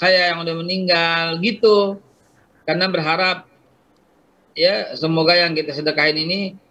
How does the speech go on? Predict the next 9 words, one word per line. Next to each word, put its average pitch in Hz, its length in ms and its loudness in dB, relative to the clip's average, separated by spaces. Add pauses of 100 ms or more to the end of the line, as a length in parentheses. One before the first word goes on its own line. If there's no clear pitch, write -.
(420)
sampai 165 480 2
kepada 151 320 0
Allah 165 180 2
Subhanahu 151 480 -2
wa 147 140 -2
Ta'ala 160 240 0
dan 160 180 0
pahalanya 156 400 0
buat 160 160 -2